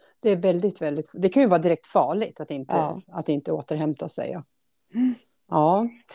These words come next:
Speaker 2: Mm.
Speaker 1: Mikael, vi ska snart avrunda det här j-, superintressanta. Jag tror som sagt det är mycket igenkänning här och, och, ehm, eh, väldigt intressant. Det var, det var roligt att jag fick ställa så här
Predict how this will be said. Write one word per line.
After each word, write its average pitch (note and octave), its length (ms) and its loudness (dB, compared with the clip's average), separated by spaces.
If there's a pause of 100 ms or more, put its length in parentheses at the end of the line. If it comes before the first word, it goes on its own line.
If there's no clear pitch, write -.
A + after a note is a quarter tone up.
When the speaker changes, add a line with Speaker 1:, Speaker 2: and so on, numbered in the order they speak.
(100)
Speaker 2:
Mm. F3+ 120 -4
Speaker 1:
Mikael, C#4+ 260 6
vi C#4 100 2
ska D#4+ 140 0
snart E4 320 0
avrunda C4 600 0
det G3 80 -4
här F#3+ 180 -4
j-, F3+ 300 -12
superintressanta. G#3 1200 -6 (1300)
Jag G3 280 0
tror G#3+ 200 2
som G3 160 -2
sagt F3+ 200 -2
det G3 60 2
är G3 80 4
mycket A3 340 2
igenkänning G3 880 2
här D#3 220 0
och, D3+ 200 2 (540)
och, - 420 0
ehm, D#3+ 540 2 (360)
eh, C3 680 -8 (560)
väldigt G#3 320 6
intressant. F3 600 4
Det G#3+ 80 -2
var, A3+ 100 6
det B3 80 4
var C4 120 2
roligt C#4+ 280 -2
att C4 100 -4
jag G3+ 100 -4
fick - 140 -12
ställa G3 300 -4
så F#3+ 100 -4
här F3 160 -4